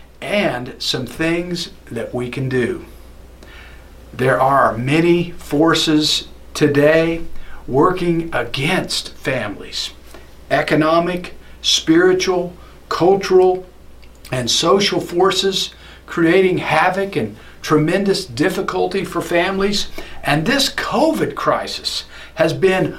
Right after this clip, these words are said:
one more thing hitting, confronting families today, and, and nobody saw that coming. If there ever was a time for the church to come together and support and encourage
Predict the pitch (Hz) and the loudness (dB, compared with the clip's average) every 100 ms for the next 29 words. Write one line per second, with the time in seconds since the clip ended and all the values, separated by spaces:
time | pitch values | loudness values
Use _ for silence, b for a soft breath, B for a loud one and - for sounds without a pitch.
0 | B - 117 220 311 311 302 330 - 311 | B -8 0 4 4 4 4 4 0 -2
1 | 320 311 226 - - b b b - 233 | 0 0 -2 -8 -18 b b b -4 0
2 | 294 285 208 - B B B B - 202 | 2 2 0 -4 B B B B -2 -2
3 | 190 - 247 294 302 220 156 - 214 233 | -2 -6 0 0 0 0 -2 -2 -2 0
4 | 220 180 143 - 156 160 165 202 214 190 | 0 0 -2 -4 -2 0 0 0 0 -2
5 | 151 139 - 147 180 220 - - 147 - | -4 -6 -8 -6 -4 0 0 0 -2 -2
6 | - 143 135 175 226 226 - 120 98 147 | 0 0 0 -2 -2 -4 -8 -10 -10 -16
7 | - B B B B B B - 156 175 | -18 B B B B B B -6 -2 0
8 | 160 220 269 220 165 143 135 - 208 202 | 4 4 4 2 2 -2 -4 -4 -2 -2
9 | 180 135 143 131 - - 208 233 - - | -2 -8 -12 -12 -6 -4 2 2 0 -6
10 | - - - 208 214 147 156 175 196 180 | -10 -10 -2 0 0 -4 -2 -2 -2 -2
11 | - 135 117 - - 139 - 240 247 - | -4 -8 -8 -6 -6 -6 -6 -2 2 2
12 | - 151 - B B B - 135 135 - | 0 -10 -12 B B B -10 -10 -6 2
13 | 233 233 - - - | 4 4 2 -2 -12